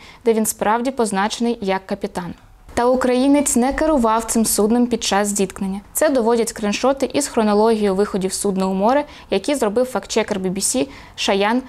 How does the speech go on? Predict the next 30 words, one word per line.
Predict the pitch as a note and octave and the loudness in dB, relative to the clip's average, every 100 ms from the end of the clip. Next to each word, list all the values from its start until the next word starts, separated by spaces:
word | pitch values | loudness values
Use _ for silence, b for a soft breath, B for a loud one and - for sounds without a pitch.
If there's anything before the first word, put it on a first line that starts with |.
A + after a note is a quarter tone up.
| B | B
Сардарізаде, | - A3+ G3 G#3+ G#3 F#3 F#3 - - - | -2 -2 0 -2 0 -2 -4 -10 -14 -6
до | F3+ A#3+ | -2 0
того, | A#3+ C4+ C4+ | 2 0 2
як | G#3+ G3+ G3+ | 0 0 -2
анкету | F#3+ G3+ G3 | -6 -4 -4
українця | F#3 G3 G3 A#3+ A#3 | -4 -2 -2 -2 -2
видалили. | G3 F#3 F3+ F#3 - C#4 | -2 -4 -4 -8 -6 -4
На | |
фото | C#4 E4+ F4 | 0 0 2
можна | D4+ D#4+ D#4+ | 2 4 2
побачити, | D#4 C#4 C#4 C4+ B3 | 2 0 0 -2 -6
що | - A#3 | -4 -4
громадянин | A3 A3 G#3+ A#3 D4 | -2 -2 0 2 2
України | C#4+ A3+ A3 A#3+ A3 | 2 2 2 2 0
з | - | 0
I | G#3+ G#3 | -2 0
D | A3+ | -2
три | A3 A3 | 0 -2
три | A3 G#3 G#3+ G#3+ | -2 -4 0 0
чотириста | G3+ G3 G3+ - G3 | -2 -4 -4 -2 -2
один | G3 C4+ D4+ B B - | 0 -2 -2 B B -2
керував | A#3+ A3+ D#3 - | 0 2 0 0
контейнеровозом | B3 A#3 A3 G#3 G#3 B3+ A#3 G3+ | 0 2 2 2 2 2 2 0
«Далі» | G3+ G#3+ C#4 | -2 0 -2
з | G#3 | 0
березня | G#3 B3+ C4+ B3 | 0 2 2 0
до | G3 | 0
липня | G3 A#3+ B3 | 2 2 0
шістнадцятого | A#3+ G#3 G3+ G3 - G#3+ G#3 | -2 -2 -4 -4 -4 -2 0
року, | G3+ F#3+ - | 0 0 -6